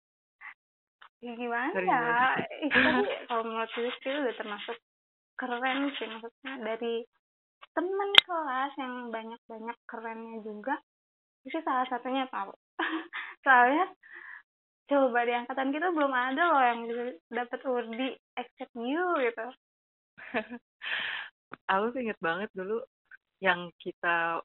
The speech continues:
Speaker 2: buat grup, inget nggak?
Speaker 1: Oh.
Speaker 2: Scholarship Hunter itu sekitar tahun-tahun awal.
Speaker 1: Heeh.
Speaker 2: Semester tiga atau berapa ya, lupa. Iya gitu, sama kayak pas kita, eh, ikut nggak sih kalau waktu itu pernah ada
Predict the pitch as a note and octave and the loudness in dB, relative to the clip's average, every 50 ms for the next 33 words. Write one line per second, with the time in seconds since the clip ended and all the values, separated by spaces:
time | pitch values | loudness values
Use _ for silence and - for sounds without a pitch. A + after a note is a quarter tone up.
0 | _ _ _ - E3 E3+ F3 E3+ E3 - - D#3 F3 F3 - _ - E3+ F#3+ F#3+ | _ _ _ -8 0 2 2 2 2 0 -6 -6 -6 -6 -6 _ -10 -8 -8 -8
1 | - - C#3 C#3 - - _ _ _ _ _ _ _ _ _ _ _ _ - C4+ | -6 -4 -4 -4 -4 -6 _ _ _ _ _ _ _ _ _ _ _ _ -2 2
2 | B3+ C4 C4+ C4 F#3+ E3 - F3+ - - E3+ D#3+ E3 D#3 D#3 D3 - D#3+ E3+ F3+ | 4 4 6 4 4 2 -2 -8 -2 4 6 6 6 6 0 -2 2 4 4 4
3 | F#3 - - F3 - - A3 A3 G#3+ - - - - F3 - - E3 D#3 - - | 4 0 -12 -12 -10 -8 -8 -6 -8 -8 -12 -8 -8 -4 0 4 4 4 2 2
4 | - D#3+ E3+ E3 D#3+ - - D3+ D#3+ D#3+ - - C#3+ C#3+ C#3 C#3 C#3 C#3 D3 D3+ | 2 2 2 2 2 4 4 4 4 4 4 6 6 8 8 6 6 6 6 6
5 | D#3+ E3 F3 - _ _ _ - C4+ B3+ C4 B3+ B3+ C4 B3+ A#3+ A#3+ B3 B3 - | 6 4 0 -4 _ _ _ -4 0 2 4 6 6 6 6 6 4 4 2 0
6 | - _ _ _ _ _ _ _ _ _ _ _ _ _ _ _ _ - - - | -10 _ _ _ _ _ _ _ _ _ _ _ _ _ _ _ _ -20 -18 -16
7 | F3+ E3+ - E3+ - - E3+ D3 C#3+ D#3 E3+ - G3+ F#3+ D#3+ C3 B2+ B2+ - C#3+ | -14 -10 -10 -10 -12 -12 -14 -10 -8 -8 -8 -6 -4 -2 -2 0 -2 0 0 0
8 | C#3 C#3+ C#3 C3 _ _ - - - _ _ _ _ _ _ _ _ _ _ _ | 0 0 -2 -6 _ _ -10 -10 -10 _ _ _ _ _ _ _ _ _ _ _
9 | _ _ _ _ _ _ _ _ _ - - F3+ E3+ E3 D3+ G#3+ A#3 B3 B3+ - | _ _ _ _ _ _ _ _ _ -6 -4 -2 -2 -2 -2 -4 -6 -4 -4 -2
10 | A3 A3+ A#3 B3 A#3+ G#3+ F#3 F3 - - - - - _ - F3 - F3+ E3+ E3 | 0 -2 0 0 2 4 4 4 2 0 -12 -12 -10 _ -8 -6 -2 2 2 4
11 | E3 E3 E3 E3 E3 D#3+ E3 E3 E3 D#3+ - _ - - G3+ G#3+ - - - - | 4 4 4 4 4 4 4 2 0 -4 -10 _ -4 -4 -4 -4 -4 -6 -6 -2
12 | F#3 E3 D#3+ - - - A3 F#3+ F3 D#3+ D#3+ D#3 D3+ D3+ - _ _ _ _ _ | -2 -2 -2 -2 -4 -2 0 2 2 4 4 4 2 0 -2 _ _ _ _ _
13 | _ _ _ _ - - F3 F3 - E3 - - - - E3 D#3 D#3 E3 D#3+ D#3+ | _ _ _ _ -4 -4 -2 -2 -2 -6 -8 -8 -6 0 2 2 2 4 0 -2